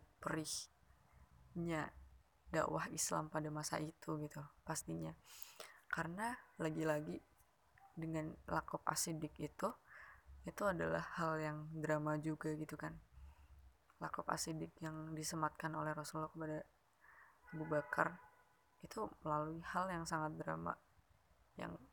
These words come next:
wah, gila sih gitu. Kayak coba bayangin aja, tiba-tiba kalian mendapati kabar ada orang di zaman ya, yang nggak, waktu itu nggak ada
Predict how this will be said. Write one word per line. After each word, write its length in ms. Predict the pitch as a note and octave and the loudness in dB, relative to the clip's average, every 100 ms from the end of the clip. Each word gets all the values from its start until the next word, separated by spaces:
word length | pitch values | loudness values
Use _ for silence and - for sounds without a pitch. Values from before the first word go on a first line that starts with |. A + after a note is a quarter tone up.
| - - | -20 -4
wah, 240 | D#3+ D#3 D#3 - - - - - | 0 0 -2 -14 -20 -20 -20 -10
gila 240 | E3+ D#3+ E3 | 0 4 4
sih 320 | - D#3+ D#3+ | 2 -2 -2
gitu. 160 | - - | -4 -2
Kayak 240 | - - - - - - - - - - - - | 2 2 0 -10 -20 -20 -20 -20 -20 -20 -20 -16
coba 240 | - F3+ F3+ | -4 2 2
bayangin 400 | E3 E3+ E3 D#3+ | 2 -2 0 0
aja, 320 | D#3+ E3 D#3+ E3 - - - - | 0 0 -2 -4 -8 -20 -10 -4
tiba-tiba 640 | D#3 D3+ D#3+ D#3 E3+ - - - - - - - | -2 0 -2 2 2 2 -2 -20 -20 -20 -12 -2
kalian 320 | D#3+ E3+ F#3 | 0 2 0
mendapati 400 | D#3+ - D#3+ D#3 | 0 0 0 4
kabar 400 | D3+ D3+ D3+ D#3+ F3+ - - | 6 6 6 4 2 -12 -6
ada 160 | D#3 D#3 | -2 0
orang 400 | D3+ D#3 E3 F#3 - - - - - | 2 0 -2 -6 -14 -14 -14 -20 -6
di 80 | D#3+ | -2
zaman 480 | D3+ D#3 E3 F3 D#3+ | 4 4 4 0 0
ya, 140 | D#3 - - E3+ D#3 | -4 -6 -10 -4 -2
yang 160 | D3+ | -2
nggak, 80 | - | -2
waktu 320 | - - D#3+ | -4 -4 -6
itu 80 | - | -2
nggak 220 | F#3 D3+ D#3 | 4 6 6
ada 120 | D3+ | 4